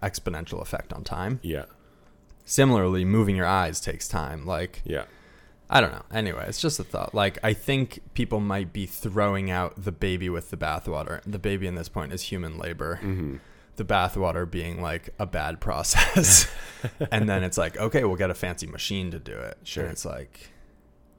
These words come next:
Speaker 1: anyway, just, yeah.
Speaker 2: Yeah. No, no, I get you. I just think, uh,
Speaker 1: Also.
Speaker 2: also always important to think about what you're investing.
Speaker 1: <laughs> Yeah. Certainly.
Speaker 2: <laughs>
Speaker 1: Yeah. Both in ter-, yeah. Time
Speaker 2: And it's like,
Speaker 1: and
Speaker 2: yeah, well,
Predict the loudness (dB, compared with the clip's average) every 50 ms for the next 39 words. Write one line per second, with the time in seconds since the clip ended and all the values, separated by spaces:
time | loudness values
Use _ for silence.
0 | _ -12 -10 -10 -10 -12 -16 -18 -20 -20 -20 -10 -6 -4 -4 -4 -6 -12 -18 -20
1 | -20 -18 -16 -16 -16 -18 -20 -20 -20 -20 -20 -20 -20 -16 -12 -10 -10 -10 -10 -14
2 | -8 -4 -2 0 0 0 0 -2 -2 -4 -4 -6 -8 -8 -10 -10 -10 -12 -14 -20
3 | -20 -20 -20 -20 -20 -20 -20 -20 -20 -20 -12 -8 -6 -4 -4 -4 -6 -6 -8 -8
4 | -8 -8 -10 -6 -6 -4 -4 -6 -8 -10 -16 -20 -20 -20 -20 -20 -20 -20 -18 -16
5 | -14 -8 -4 -4 -4 -2 -2 -4 -2 -4 -4 -2 4 6 6 6 6 4 0 0
6 | 0 0 2 4 4 6 4 4 2 0 -4 -4 -4 -6 -8 -8 -10 -12 -14 -12
7 | -10 -10 -10 -10 -10 -10 -8 -8 -8 -10 -12 -16 -10 -8 -8 -8 -6 -8 -8 -8
8 | -8 -8 -10 -10 -10 -10 -10 -10 -10 -10 -12 -14 -20 _ _ 0 6 10 10 10
9 | 10 8 2 -2 -6 -10 -14 -16 -18 -20 -20 -18 -14 -12 -10 -10 -10 -10 -8 -4
10 | -4 -4 -4 -4 -8 -8 -8 -6 -4 -4 -2 -2 -2 2 2 2 4 4 4 4
11 | 4 2 2 4 2 2 0 0 2 4 4 4 4 2 0 0 -4 -6 -6 -10
12 | -10 -12 -16 -20 -20 -20 -20 _ -18 -10 -4 2 4 6 6 6 4 2 2 0
13 | -2 -2 -4 -12 -16 -16 -6 -2 -2 0 0 -2 -4 -6 -8